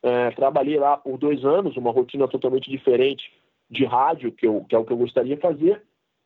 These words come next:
mas foi minha iniciação, foi uma grande escola, conheci muita gente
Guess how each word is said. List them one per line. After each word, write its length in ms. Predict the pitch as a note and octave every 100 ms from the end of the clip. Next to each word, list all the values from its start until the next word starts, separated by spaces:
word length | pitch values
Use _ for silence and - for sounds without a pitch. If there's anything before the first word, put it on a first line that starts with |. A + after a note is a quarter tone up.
| _ _ _ _ _ -
mas 200 | E3+ F3+
foi 160 | C#3
minha 160 | C#3 D#3
iniciação, 680 | F3+ F3+ B3 - D3+ F#3+ C3 -
foi 100 | G#2
uma 160 | A#2
grande 280 | A#2 A#2 C#3
escola, 600 | - D3 C#3+ F3 B2 F#2+
conheci 400 | - G#2+ G#2 C3
muita 320 | A2+ A2+ G3
gente 480 | C#3 A#2 D#3+ D3 -